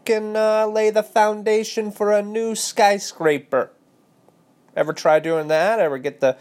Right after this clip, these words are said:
cement mixer out and, you know, dig out a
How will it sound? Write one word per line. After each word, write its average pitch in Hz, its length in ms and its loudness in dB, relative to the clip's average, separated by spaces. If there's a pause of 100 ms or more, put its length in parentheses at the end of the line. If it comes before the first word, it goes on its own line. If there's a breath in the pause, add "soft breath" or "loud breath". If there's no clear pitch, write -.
(220 loud breath)
cement 147 480 0
mixer 160 360 -2
out 180 280 4
and, 131 300 -10 (380 soft breath)
you 120 60 -6
know, 123 100 4
dig 131 260 -4
out 147 220 4
a 139 120 -2